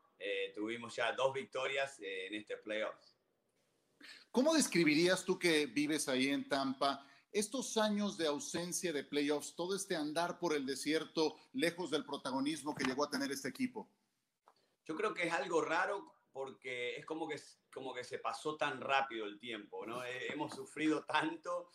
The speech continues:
Speaker 1: y como que ya más o menos que la ciudad se acostumbró a no ganar en un, eh, a cierto momento, ¿no? Porque empezábamos bien, ganás el primer partido y, bueno, vamos al Super Bowl. Perdés el segundo, chao, y ya es un desastre el equipo. Así era como, como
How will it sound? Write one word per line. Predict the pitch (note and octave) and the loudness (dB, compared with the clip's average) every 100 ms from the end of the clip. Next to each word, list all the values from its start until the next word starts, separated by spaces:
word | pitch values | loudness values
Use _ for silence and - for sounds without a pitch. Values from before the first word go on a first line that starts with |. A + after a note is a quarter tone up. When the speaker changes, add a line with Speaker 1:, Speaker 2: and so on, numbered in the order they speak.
| - _ - | -20 _ -14
Speaker 1:
y | C#3 | -8
como | C3 B2+ | -6 -6
que | B2 B2 | -6 -4
ya | D3+ D#3+ D3+ | 0 0 -2
más | C#3 C#3 | -4 -4
o | C#3 | -6
menos | D3 D#3 | -2 -2
que | C3 | -2
la | A#2 | -4
ciudad | - A#2+ C#3 | -6 -6 -6
se | C#3+ | -4
acostumbró | C3 G#2+ G#2 - A#2+ A#2+ C#3 D3+ D#3 - - | -6 -6 -10 -10 -10 -2 4 4 4 0 -2
a | A#2+ | -2
no | C3 | -2
ganar | C3 C#3 F3 | -2 0 -2
en | B2+ A#2 | -2 -8
un, | |
eh, | A#2 A2 | -10 -6
a | A2 | -6
cierto | G#2+ B2 A#2 A#2+ | -6 -10 -10 -12
momento, | A2+ A#2+ A2+ G#2 | -14 -14 -12 -12
¿no? | A2 C3 | -10 -10
Porque | B2+ A#2 A#2 A2+ A2 _ - _ _ | -12 -12 -6 -6 -6 _ -20 _ _
empezábamos | A#2+ B2 B2+ D#3+ D#3+ D#3 C#3+ | -8 -4 -4 0 2 2 0
bien, | D#3 F3+ E3 | 0 0 -2
ganás | C3+ C#3+ | -2 -4
el | C3+ | -4
primer | C3+ C#3 C3+ | -6 -6 -4
partido | C3 A#2 E3+ F3 | -4 -2 -4 -2
y, | D3+ C3 | -2 -4
bueno, | C3+ B2+ | -6 -6
vamos | B2 C#3 C3+ | -4 -4 -6
al | |
Super | C#3+ B2+ C3 | -6 -4 -2
Bowl. | B2 G#2 | -2 -4
Perdés | A2+ B2 C#3+ | -6 -6 -6
el | C#3 | -8
segundo, | - C#3 D#3+ E3+ D3 | -8 -6 -6 -8 -6
chao, | C3+ B2 A2 | -2 -2 -2
y | |
ya | G#2+ A#2+ | -6 -8
es | A#2+ | -8
un | B2 | -10
desastre | A2+ A2+ B2 B2 A#2 | -16 -8 -8 -8 -12
el | |
equipo. | A2 A2+ A2 | -16 -12 -10
Así | - E3 | -4 -4
era | D#3 | -4
como, | D3 - A#2 - _ _ _ - | -6 -12 -14 -16 _ _ _ -10
como | B2+ C3+ B2+ | -8 -6 -6